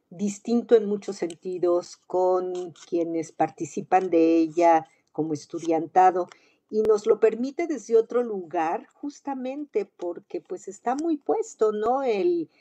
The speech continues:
el hablar y en la universidad, desde este lugar letrado, desde este lugar legitimado por los discursos teórico-conceptuales, tal,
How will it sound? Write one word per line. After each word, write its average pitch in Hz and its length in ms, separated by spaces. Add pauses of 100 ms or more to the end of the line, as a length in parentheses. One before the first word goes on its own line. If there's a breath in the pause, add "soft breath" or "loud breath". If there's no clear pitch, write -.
(260 soft breath)
el 180 260
hablar 202 540
y 196 160
en 180 140
la 170 100
universidad, 175 920
desde 165 360
este - 260
lugar 170 520
letrado, 170 840
desde 151 340
este 196 220
lugar 165 580
legitimado 160 1000
por 151 240
los 151 200
discursos 170 840
teórico-conceptuales, 165 1800
tal, 190 260